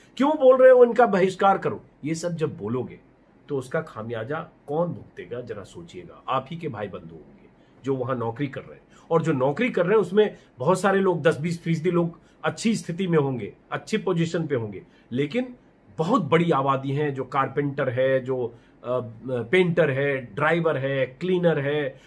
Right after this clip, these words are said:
या किसी, अ, किस होटल में काम करता है, अलग टैक्सी चलाता है, दुनिया भर के तरह के धंधों में मजदूर हैं बहुत सारे,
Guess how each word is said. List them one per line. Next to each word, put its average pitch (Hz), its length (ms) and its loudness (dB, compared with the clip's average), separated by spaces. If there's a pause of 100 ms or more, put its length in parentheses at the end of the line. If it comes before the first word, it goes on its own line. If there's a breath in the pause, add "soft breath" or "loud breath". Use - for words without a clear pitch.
(140)
या 185 100 2
किसी, 180 420 -4
अ, - 140 -10
किस 160 500 0 (100)
होटल 190 280 2
में 175 120 2
काम 160 220 2
करता 160 260 -4
है, - 60 -8
अलग 202 320 0
टैक्सी 208 280 -2
चलाता 165 360 0
है, 165 160 -4 (180 loud breath)
दुनिया 277 340 2
भर 165 200 2
के 240 280 0 (180)
तरह 175 320 0
के 214 140 0
धंधों 147 320 0
में 147 120 0
मजदूर 190 460 4
हैं 165 120 4
बहुत 107 180 -6
सारे, - 260 -16